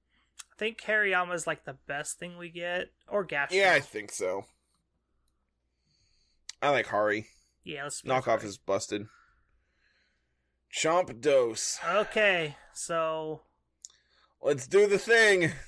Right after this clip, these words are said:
Speaker 1: I'm gonna just do this.
Speaker 2: I actually think we Tailwind and Will-O-Wisp the Garchomp.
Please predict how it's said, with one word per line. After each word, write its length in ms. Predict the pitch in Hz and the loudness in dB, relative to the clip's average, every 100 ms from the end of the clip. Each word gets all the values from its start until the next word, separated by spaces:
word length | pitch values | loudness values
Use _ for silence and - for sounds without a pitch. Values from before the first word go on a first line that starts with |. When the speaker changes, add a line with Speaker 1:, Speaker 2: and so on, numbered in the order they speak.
| - | -4
Speaker 1:
I'm 100 | - | 0
gonna 200 | 214 254 | 2 2
just 120 | 208 | 0
do 140 | 170 170 | 0 0
this. 640 | 147 156 147 131 - - _ _ _ _ _ _ _ - | 0 0 0 -2 -4 -6 _ _ _ _ _ _ _ 0
Speaker 2:
I 160 | 147 | 4
actually 300 | 170 208 208 | 6 6 4
think 160 | 180 170 | 0 0
we 320 | 156 147 135 | 0 0 0
Tailwind 520 | 120 135 131 143 143 | -2 4 4 2 -2
and 180 | 127 120 | -2 -2
Will-O-Wisp 560 | 113 117 113 110 104 - | 0 0 2 0 -2 -4
the 100 | 101 | -4
Garchomp. 500 | 98 95 - 92 | 0 -2 0 -4